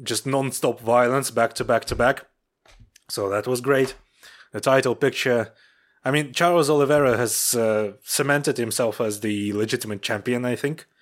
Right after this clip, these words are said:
I think it's fair to say, uh, with, with his, uh, recent victory and very impressive victory over Dustin Poirier. So there's that. Justin Gaethje is still,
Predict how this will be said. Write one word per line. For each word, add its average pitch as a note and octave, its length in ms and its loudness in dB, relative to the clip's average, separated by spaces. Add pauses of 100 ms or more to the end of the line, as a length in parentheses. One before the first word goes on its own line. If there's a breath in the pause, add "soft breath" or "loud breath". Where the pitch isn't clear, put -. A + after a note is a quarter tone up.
(300 soft breath)
I G#2+ 100 -10
think B2 240 -6
it's - 140 -4
fair A2+ 280 0
to G#2 100 -6
say, A#2+ 400 -2 (920 loud breath)
uh, G2 240 -4
with, G#2+ 220 -2
with G#2 180 -2
his, G#2 360 -4
uh, G2+ 200 -2
recent G#2 340 -4
victory G#2 680 -4 (100)
and F2+ 240 -14
very G#2+ 840 -2
impressive G#2 480 -2
victory G#2 420 -4
over G2 320 -4 (200)
Dustin G2+ 340 -6
Poirier. B2+ 480 0 (640 loud breath)
So F#2+ 200 -10
there's F#2+ 260 -2
that. C#3 360 2 (1160)
Justin A#2+ 340 -2
Gaethje C3 400 0
is A#2 80 0
still, C3+ 480 2